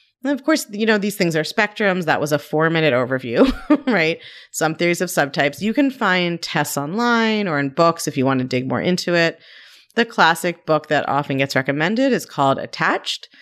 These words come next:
but I personally prefer the book Anxious in Love.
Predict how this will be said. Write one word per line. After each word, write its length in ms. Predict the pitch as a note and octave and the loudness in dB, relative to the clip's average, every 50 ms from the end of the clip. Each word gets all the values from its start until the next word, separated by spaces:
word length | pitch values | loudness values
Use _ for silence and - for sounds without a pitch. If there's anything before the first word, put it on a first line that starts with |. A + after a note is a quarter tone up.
| - - - _ _ _ | -20 -20 -20 _ _ _
but 200 | E3 D#3 D3 - - | 0 0 0 0 0
I 380 | D3+ D#3+ D#3+ D#3+ E3 D#3+ D#3+ E3 | 0 0 2 2 2 0 -2 -2
personally 400 | - G3+ F#3+ - - F3+ F3 E3+ | -2 -4 -2 0 0 0 0 0
prefer 400 | - - D#3 - - D3 C#3 C3+ | -2 -4 -8 -2 0 2 2 2
the 80 | C#3 | 0
book 280 | C3+ - C3+ C3 C3 - - | 0 0 0 -2 -2 -2 -2
Anxious 400 | - C3 C#3+ C3+ - C#3+ C#3 - | -2 -2 -2 -2 -4 -4 -4 -4
in 140 | B2 A#2+ A#2 | -4 -4 -4
Love. 500 | A#2 A#2+ C3 D3 F#3 A#3+ D#4 D4+ C#4 - | -2 -2 0 0 2 2 0 -2 -4 -10